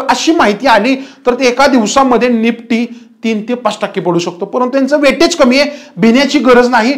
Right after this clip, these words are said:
निफ्टी technically करेक्शनमध्ये होती. आपण डिसेंबरच्या आधी बोललो होतो correction पाहिजे, ते येतंय का, हे काळजी करू नका. सोळा सातशे हा पहिला टप्पा असेल, त्याच्या खाली सोळा हजार step by step येईल.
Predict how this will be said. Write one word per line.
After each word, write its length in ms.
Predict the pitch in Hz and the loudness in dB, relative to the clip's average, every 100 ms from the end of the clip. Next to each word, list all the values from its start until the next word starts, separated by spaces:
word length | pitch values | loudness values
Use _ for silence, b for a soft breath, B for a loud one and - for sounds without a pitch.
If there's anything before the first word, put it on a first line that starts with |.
| 277 B B 208 | -6 B B 2
निफ्टी 460 | 233 277 277 349 | 4 4 2 0
technically 600 | 349 285 - 311 330 320 | 2 0 4 4 4 4
करेक्शनमध्ये 640 | 311 269 220 262 233 220 | 4 2 2 2 4 4
होती. 360 | 190 156 135 - B B | 2 0 -6 -14 B B
आपण 280 | - - 370 | 0 2 4
डिसेंबरच्या 500 | 330 320 320 311 302 | 4 4 4 4 2
आधी 160 | 262 269 | 2 4
बोललो 240 | 285 233 | 4 2
होतो 140 | 262 277 | 2 2
correction 440 | 262 247 - 277 | 2 0 -2 -4
पाहिजे, 540 | - 262 214 233 226 262 B B - | -2 0 2 2 0 -2 B B -2
ते 120 | 311 | 2
येतंय 320 | 269 247 262 | 4 4 2
का, 140 | 254 247 | 0 2
हे 120 | 226 | 2
काळजी 320 | 240 202 180 | 4 2 2
करू 180 | 233 208 | 0 2
नका. 260 | 202 208 277 B B | 2 0 -4 B B
सोळा 360 | - 247 240 277 | -4 2 4 4
सातशे 480 | 277 233 202 - 214 | 2 0 0 -2 -2
हा 160 | 170 | -2
पहिला 300 | 196 202 214 | -2 0 0
टप्पा 340 | 240 240 - 220 | 0 -2 2 0
असेल, 240 | 220 262 - B B | 2 -4 -6 B B
त्याच्या 240 | 262 - 302 | -4 0 0
खाली 200 | 226 269 | 2 2
सोळा 300 | 262 247 220 | 4 4 6
हजार 220 | 185 233 | 4 2
step 640 | - - - - - 277 262 | -2 -12 -18 -8 0 0 2
by 100 | 277 | 0
step 380 | 277 269 247 233 | 0 0 0 2
येईल. 360 | 196 151 - | 2 0 -4